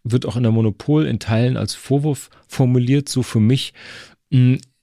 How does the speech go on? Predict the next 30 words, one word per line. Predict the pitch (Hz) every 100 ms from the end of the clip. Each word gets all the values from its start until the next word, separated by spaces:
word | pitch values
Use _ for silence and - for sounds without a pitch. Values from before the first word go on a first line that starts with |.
| _ _ _ _ _
ist | 151 -
es | 143
aber | 127 120
deswegen | 123 143 123
so |
ein | 113
ambivalentes, | 101 113 101 98 95 110 101 - - _ _ _ _
ambivalentes | - 101 110 101 101 107
Kunstwerk | - 117 113 - 95 85 -
und, | - 90
und | - 98 - _
Verarbeitung. | - 113 98 104 98 - 98
Ich | -
finde | - 156
die | 131
Aktion | 131 107 - 143 170 185
an | 120
sich | 117 156
konzeptionell | - 131 - 110 - 107 113
total | - - 98
stark. | - 92 120 160 _ - - - -
Auf | - 113
der | 127
anderen | 120 151 127
Seite | 123 127 127
ist | 123 131
es | -
aber | - 117 113 113
natürlich | 110 - 127 120 - - _ _ -
künstlerisch | - 180 - 117 87 87 -